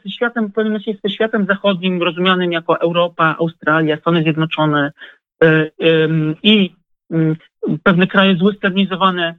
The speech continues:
e, w innych częściach świata, ale należące do innych cywilizacji. Jeśli, jeśli ten, ta jedność Zachodu i ten wpływ, a ta atrakcyjność Zachodu, atrakcyjność Zachodu,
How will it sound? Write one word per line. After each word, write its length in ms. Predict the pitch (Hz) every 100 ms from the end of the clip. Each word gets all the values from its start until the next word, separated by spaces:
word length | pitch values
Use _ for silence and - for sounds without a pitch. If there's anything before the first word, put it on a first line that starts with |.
| _ _ _ -
e, 360 | 160 160 156 156
w 60 |
innych 220 | 170 190 -
częściach 360 | 180 165 160
świata, 300 | - 151 170
ale 120 | 170
należące 360 | 170 165 170 165
do 80 | 165
innych 240 | 165 156
cywilizacji. 460 | 151 151 135 117 - - - -
Jeśli, 340 | 175 196 196 - _ -
jeśli 240 | 190 214
ten, 200 | 202 233
ta 120 | 226 202
jedność 420 | 294 339 254 165
Zachodu 380 | 220 247 240 202
i 120 | -
ten 140 | 185
wpływ, 260 | 165 269 285
a 80 | - - -
ta 100 | 220
atrakcyjność 840 | - 202 208 196 - 370 349 247 180
Zachodu, 580 | 208 196 214 156 151 247 _ _ _ _ -
atrakcyjność 680 | 202 262 262 - 302 277 240
Zachodu, 380 | 262 254 160